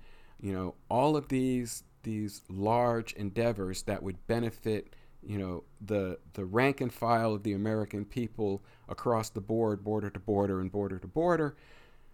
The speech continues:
Yet our Congress and our Senate vote in opposition to it. And, you know, it goes, as I've said many times, we elect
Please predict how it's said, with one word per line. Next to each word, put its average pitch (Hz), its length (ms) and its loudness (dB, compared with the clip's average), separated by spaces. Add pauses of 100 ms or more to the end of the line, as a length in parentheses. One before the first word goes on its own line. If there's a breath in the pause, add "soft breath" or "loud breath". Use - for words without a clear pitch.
(320 loud breath)
Yet 143 460 4 (400)
our 113 420 2 (100)
Congress 127 800 -2 (240)
and 107 200 -4
our 95 180 -4
Senate 117 580 -2 (760)
vote 110 460 0 (320)
in 107 160 -6
opposition 110 680 -4
to 87 300 -4
it. 71 140 -14 (1160 soft breath)
And, 107 460 2
you 113 80 -4
know, 101 80 0
it 101 160 -4
goes, 156 300 2
as 131 100 0
I've 123 140 0
said 120 240 0
many 113 220 2
times, 110 500 -4 (480 soft breath)
we 139 320 2
elect 113 640 0